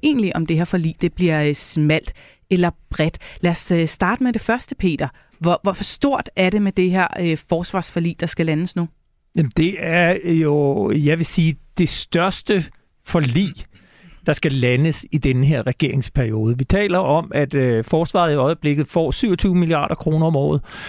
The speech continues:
Speaker 2: og det skal op på at have med udgangen af tyve tredive omkring seks, syvogfyrre milliarder kroner om året. Det er et kæmpe boost af forsvaret, og, og et, øh, jo meget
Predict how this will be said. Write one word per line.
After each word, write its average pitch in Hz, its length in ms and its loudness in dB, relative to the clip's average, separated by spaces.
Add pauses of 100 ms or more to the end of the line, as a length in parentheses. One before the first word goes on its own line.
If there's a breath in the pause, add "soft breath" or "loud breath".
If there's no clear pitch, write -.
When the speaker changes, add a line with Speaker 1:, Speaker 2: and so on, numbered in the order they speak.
(340 loud breath)
Speaker 2:
og - 180 0
det 170 120 0
skal 170 200 0
op 156 260 0
på 156 240 2
at 135 80 2
have 151 420 2 (180)
med 151 220 4
udgangen 156 480 0
af 135 60 -2
tyve 170 260 2
tredive 143 760 2
omkring 151 840 0
seks, - 360 -2
syvogfyrre 156 640 0
milliarder 147 380 0
kroner 131 260 0
om 135 120 0
året. 117 260 0 (600 loud breath)
Det 170 180 2
er 170 200 2
et 170 220 -2 (420)
kæmpe 208 560 2 (280)
boost 170 500 0
af 170 140 0
forsvaret, 151 720 0
og, - 300 0
og 143 320 0 (100)
et, 151 340 0
øh, 143 480 2
jo 147 240 0
meget 147 360 2